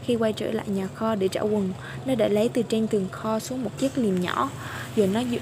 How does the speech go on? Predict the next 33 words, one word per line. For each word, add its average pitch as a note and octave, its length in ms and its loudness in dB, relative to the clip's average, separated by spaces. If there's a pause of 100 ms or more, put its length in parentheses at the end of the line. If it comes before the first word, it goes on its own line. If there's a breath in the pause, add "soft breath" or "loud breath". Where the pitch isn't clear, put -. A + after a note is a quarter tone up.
(120)
dùng G3 260 2
cái B3 180 4
liềm G#3+ 220 2
phạt F#3+ 220 -4 (720)
đám A3 240 2 (200)
cây A3+ 140 2
tầm F#3+ 240 0
mai G#3 140 2
trong A3 180 -2
khu A3+ 160 -2
nghĩa G#3 180 0
địa G3 200 2
bằng F#3 280 0
cùng, F#3 220 0 (480 loud breath)
làm F#3+ 300 2
chúng B3 200 0 (320)
bắn A3 300 0
tứ B3 200 2
tung, A#3+ 220 2 (300 loud breath)
cho A#3 80 4
đến A#3 200 2
khi A#3+ 240 0
chúng A#3+ 140 -2
còn G3 300 -2
trơ A3 180 2
lại G#3+ 160 0
những F3+ 180 -4
cái A#3+ 140 0
gốc D4+ 240 -4
đầy G3 180 2
gai G#3 160 0
trên G#3+ 180 -4
mặt F#3 100 -4